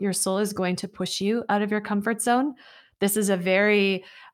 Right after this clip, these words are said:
um, fine line of learning your own emotions, of what is fear and what is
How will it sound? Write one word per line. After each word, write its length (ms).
um, 400
fine 360
line 280
of 200
learning 600
your 300
own 280
emotions, 800
of 160
what 300
is 220
fear 460
and 160
what 160
is 200